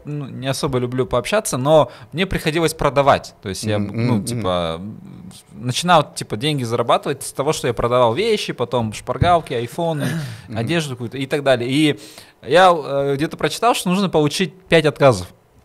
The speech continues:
Speaker 1: Типа,
Speaker 2: Пять?
Speaker 1: не, не
Speaker 2: А,
Speaker 1: получить
Speaker 2: ага,
Speaker 1: пять
Speaker 2: ага.
Speaker 1: соглашений, а пять отказов, чтобы
Speaker 2: Мгм.
Speaker 1: сказали: «Да пошёл ты, я не куплю» и так далее.
Speaker 2: Да, да, да, да.
Speaker 1: И когда получаешь пять отказов, типа, как <laughs> человек,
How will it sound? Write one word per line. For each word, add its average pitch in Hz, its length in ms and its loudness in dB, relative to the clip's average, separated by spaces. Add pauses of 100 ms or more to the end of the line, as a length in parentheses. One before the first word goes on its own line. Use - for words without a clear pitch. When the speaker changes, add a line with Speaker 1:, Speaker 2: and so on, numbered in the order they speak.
Speaker 1:
Типа, 131 340 2
Speaker 2:
Пять? 135 200 2
Speaker 1:
не, 185 180 4
не 147 180 -4
Speaker 2:
А, 139 160 8
Speaker 1:
получить 175 280 4
Speaker 2:
ага, 113 100 -8
Speaker 1:
пять 202 180 4
Speaker 2:
ага. - 40 -2
Speaker 1:
соглашений, 156 680 2
а 113 120 -4
пять 151 240 2
отказов, 135 540 4 (260)
чтобы - 200 -8
Speaker 2:
Мгм. - 40 -4
Speaker 1:
сказали: 147 340 4
«Да 147 120 2
пошёл - 480 2
ты, - 200 0
я 156 140 8
не 135 140 -4
куплю» 135 340 -4
и - 40 -2
так 104 140 -8
далее. 104 180 -4
Speaker 2:
Да, 101 100 -10
да, 98 80 -10
да, 95 280 -14
да. 208 60 -8
Speaker 1:
И 262 80 0
когда 185 240 2
получаешь 170 600 0
пять 160 200 4
отказов, 240 460 0
типа, - 240 -10
как - 300 -8
<laughs> 135 340 0
человек, 165 420 -4